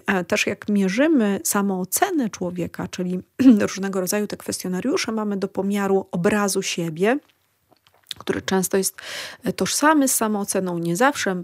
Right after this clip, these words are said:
Bardziej tutaj mówimy o takim poznawczej ocenie siebie, to tam też są, e, aspekty ludzkiego wyglądu. Czyli czy ty, stojąc nago przed lustrem, lubisz siebie,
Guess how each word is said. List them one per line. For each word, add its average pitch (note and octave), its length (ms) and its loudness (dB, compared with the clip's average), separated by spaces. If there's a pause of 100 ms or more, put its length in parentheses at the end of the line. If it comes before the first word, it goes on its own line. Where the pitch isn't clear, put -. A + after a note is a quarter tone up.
Bardziej F#3 360 -2
tutaj F#3 220 -4
mówimy G3+ 280 -2
o G3 40 -4
takim F#3+ 260 -6
poznawczej B3+ 600 0
ocenie G#3+ 400 0
siebie, F3 360 -2 (200)
to - 100 0
tam G#3 180 0
też - 200 -2
są, - 180 2 (340)
e, F#3+ 340 0 (100)
aspekty F#3+ 680 0
ludzkiego A3 420 -4
wyglądu. G#3 680 2 (220)
Czyli F#3 280 -4
czy - 180 0
ty, F3 460 -2
stojąc G3+ 560 -2
nago G3 320 0
przed F#3 260 -4
lustrem, F#3 920 -2
lubisz C4+ 440 4
siebie, - 440 -8